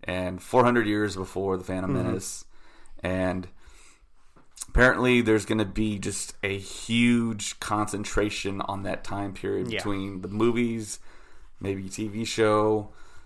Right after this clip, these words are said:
Speaker 1: books, comics, and with all of our favorite authors, Charles Soule, Claudia Gray,
Speaker 2: Mm-hmm.
Speaker 1: Kayvon Scott.
Speaker 2: It's,
Speaker 1: Um,
Speaker 2: it's a big deal in that we kind of have an idea what it's about, but we still actually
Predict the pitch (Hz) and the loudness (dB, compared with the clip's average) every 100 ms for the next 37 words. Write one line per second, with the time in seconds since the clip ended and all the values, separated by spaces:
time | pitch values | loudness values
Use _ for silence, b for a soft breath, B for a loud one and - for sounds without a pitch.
0 | b - - 98 107 107 - - - 101 | b -18 -8 4 6 4 0 -10 -2 2
1 | 104 101 101 - - 98 98 101 98 101 | 2 2 -2 -4 -6 -6 -6 -6 4 6
2 | 101 101 - 98 98 95 98 98 98 101 | 6 4 -2 -4 -2 -2 -2 -2 -4 -4
3 | 101 95 - 95 98 95 - 104 104 104 | -4 -6 -6 -4 -4 -6 -2 2 2 0
4 | - 98 95 95 98 101 101 101 113 110 | -2 -4 -2 -4 -2 -2 0 0 0 -4
5 | 113 107 b b - 95 92 98 - 107 | -8 -10 b b -6 -4 -4 -6 -2 6
6 | 107 107 104 - - - - b b b | 8 10 6 2 -10 -12 -16 b b b
7 | b b - 90 - 151 143 139 156 139 | b b -12 -6 -4 -4 -2 2 2 2
8 | 123 139 127 117 92 120 113 123 117 101 | 2 4 6 4 2 -2 -2 0 0 -2
9 | - - - 131 127 - 139 156 143 127 | -10 -20 -10 -4 -4 2 4 6 6 4
10 | 117 113 110 107 101 101 104 98 95 92 | 4 0 2 0 2 -2 -4 -6 -6 -4
11 | 110 - 143 131 123 110 110 101 - 104 | -4 -2 2 4 2 -2 -2 -2 -4 -6